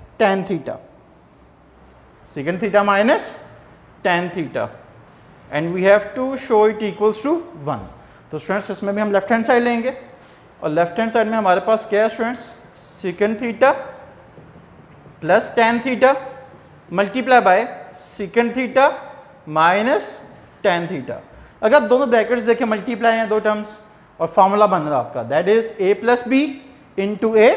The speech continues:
minus b। तो स्टूडेंट्स, a plus b हो into a minus b हो, फॉर्मूला आप लोगों ने पढ़ा हुआ है, that is equals to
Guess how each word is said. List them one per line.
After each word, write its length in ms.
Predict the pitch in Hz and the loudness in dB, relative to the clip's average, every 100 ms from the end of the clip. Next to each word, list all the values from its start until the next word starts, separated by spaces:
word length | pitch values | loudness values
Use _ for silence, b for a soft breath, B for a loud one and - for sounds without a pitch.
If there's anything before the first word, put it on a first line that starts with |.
| - - 185 185 | 0 -12 -4 2
minus 380 | 190 208 214 170 | 2 2 -2 -4
b। 80 | 147 95 B B B | -10 -10 B B B
तो 60 | 208 | -8
स्टूडेंट्स, 340 | 208 262 262 | -4 -4 -4
a 180 | - 208 220 | 0 2 2
plus 220 | 254 269 226 | 2 2 2
b 160 | 254 254 | 2 6
हो 340 | 254 254 240 220 | 6 6 2 -4
into 280 | 202 233 220 | -6 -2 0
a 100 | 226 | 2
minus 320 | 226 220 240 208 | 0 -2 -4 -4
b 160 | 226 233 | -2 2
हो, 120 | 226 226 B B - | 2 0 B B -2
फॉर्मूला 240 | 175 180 190 | 0 4 2
आप 100 | 196 | 2
लोगों 140 | 202 | -2
ने 80 | 208 | 0
पढ़ा 220 | 208 196 | 4 6
हुआ 100 | 208 | 6
है, 60 | 202 | 4
that 220 | 196 202 | 2 0
is 120 | 214 214 | -2 -6
equals 300 | 185 220 | -2 -4
to 80 | 220 | -4